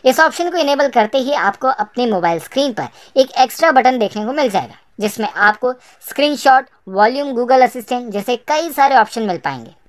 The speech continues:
जिन्हें आप only सिंगल क्लिक पर एक्सेस कर पाएंगे। नंबर टू की जो ट्रिक है वो ईमेल बेस्ड है। जी हाँ, ईमेल का यूज़ तो हम सभी करते हैं,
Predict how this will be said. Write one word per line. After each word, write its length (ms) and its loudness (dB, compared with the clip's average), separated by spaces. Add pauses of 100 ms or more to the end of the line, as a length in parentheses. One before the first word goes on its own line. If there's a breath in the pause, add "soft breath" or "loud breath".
(220)
जिन्हें 280 4
आप 380 2
only 360 -2 (240 soft breath)
सिंगल 360 2
क्लिक 340 -6
पर 140 4 (120)
एक्सेस 320 -8
कर 140 -6
पाएंगे। 300 -16 (960)
नंबर 200 2
टू 400 2
की 260 -8
जो 160 -6
ट्रिक 320 -6
है 100 2
वो 260 4 (220)
ईमेल 440 2
बेस्ड 340 -4
है। 80 -14
जी 160 0
हाँ, 260 0
ईमेल 300 -2
का 100 2
यूज़ 280 0
तो 80 4
हम 100 -4
सभी 260 -4
करते 240 -2
हैं, 100 -12